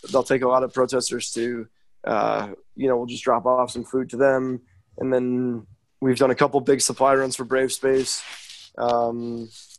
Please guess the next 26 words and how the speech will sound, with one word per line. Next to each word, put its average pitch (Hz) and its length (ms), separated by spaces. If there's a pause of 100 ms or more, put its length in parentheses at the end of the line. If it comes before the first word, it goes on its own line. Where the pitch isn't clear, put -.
(360)
so - 160
it 208 40
doesn't 220 240
happen 185 260
super 165 340
often 170 260
that 147 120
we 143 80
do 143 160
stuff 147 260
outside 143 380
of 135 140
that, 135 220 (540)
uh, 113 440 (240)
that 135 240
Sunday 143 360
run, 147 460 (420)
but 131 300 (640)
it 208 320
does. 170 380
And 156 480 (520)
we'll, 185 340
we 175 180
try 175 360
to 170 260
accommodate 160 640